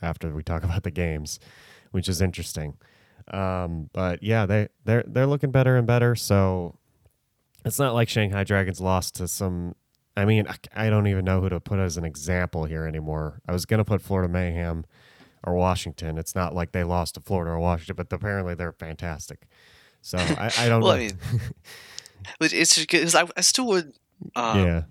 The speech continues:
Speaker 2: really put Florida in that box
Speaker 1: Oh, yeah, true.
Speaker 2: necessarily, but
Speaker 1: It's not like they lost to Florida. I'll do that.
Speaker 2: Or, or
Speaker 1: There.
Speaker 2: Boston. You could say
Speaker 1: Oh,
Speaker 2: Boston.
Speaker 1: yeah, yeah, yeah. I forgot Boston's,
Speaker 2: <laughs>
Speaker 1: Boston's trashed here.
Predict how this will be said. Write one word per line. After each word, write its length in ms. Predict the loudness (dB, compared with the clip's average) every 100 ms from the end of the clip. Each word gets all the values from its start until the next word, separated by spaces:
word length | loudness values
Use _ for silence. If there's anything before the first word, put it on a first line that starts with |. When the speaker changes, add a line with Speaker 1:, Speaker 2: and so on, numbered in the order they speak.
| -14 -10
Speaker 2:
really 200 | -6 -6
put 200 | -4 -4
Florida 380 | -2 0 0 -2 -6
in 100 | -8
that 200 | -12 -6
box 160 | -2 4
Speaker 1:
Oh, 60 |
yeah, 60 | 6
true. 80 | 6
Speaker 2:
necessarily, 640 | 4 2 0 -2 -2 -8 _
but 160 | -12 -8
Speaker 1:
It's 100 | 0
not 100 | 4
like 140 | 6 6
they 80 |
lost 260 | 4 4 0
to 60 | -6
Florida. 540 | 0 4 4 0 -8 -16 _ _ _ _ _ -10
I'll 80 | -6
do 140 | -6
that. 160 | -6 -8 -4
Speaker 2:
Or, 140 | -4
or 160 | -2 -4
Speaker 1:
There. 80 |
Speaker 2:
Boston. 360 | -2 0 -2 -2
You 80 | -12
could 120 | -10
say 80 | -10 -10 2
Speaker 1:
Oh, 40 |
Speaker 2:
Boston. 220 | 6 8 6
Speaker 1:
yeah, 120 | 4
yeah, 140 | 4 4
yeah. 120 | 2
I 80 | -2
forgot 320 | -6 -8 -4
Boston's, 720 | -4 -4 -8 -4 -2 -2 -4 -14 _ _
Speaker 2:
<laughs> 300 | _ -8 0
Speaker 1:
Boston's 680 | 2 2 0 -2 -2 -6 -10
trashed 520 | -2 0 0 -2 -4
here. 280 | -4 -6